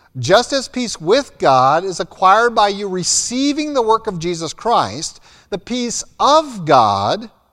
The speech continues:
requires something of you as well. And so we have several times throughout Scripture it says, "The peace of God will rule in your hearts." Well, let's look at what it requires of you.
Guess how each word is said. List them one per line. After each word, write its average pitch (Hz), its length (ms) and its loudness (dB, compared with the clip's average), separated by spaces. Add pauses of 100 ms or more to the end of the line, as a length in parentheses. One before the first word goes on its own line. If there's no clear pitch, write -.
(680)
requires 170 500 0
something 156 500 -6
of 156 140 -4
you 190 260 -4
as 185 160 -4
well. 180 540 -2 (420)
And 180 120 -8
so 220 100 -2
we 208 120 2
have 185 120 0
several 294 380 -4
times 170 400 -4
throughout 202 240 2
Scripture 170 380 -6
it 170 40 -4
says, 185 220 -8
"The 196 100 -6
peace 156 400 -8
of 185 160 -6
God 151 480 4
will 151 220 -4
rule 123 340 -4
in 135 80 -6
your 139 140 -12
hearts." - 540 -2
Well, 120 120 -8
let's 135 320 -6
look 156 300 -6
at 180 280 -4
what 123 220 -6
it 143 100 -14
requires 269 600 0
of 160 140 -6
you. 123 340 -6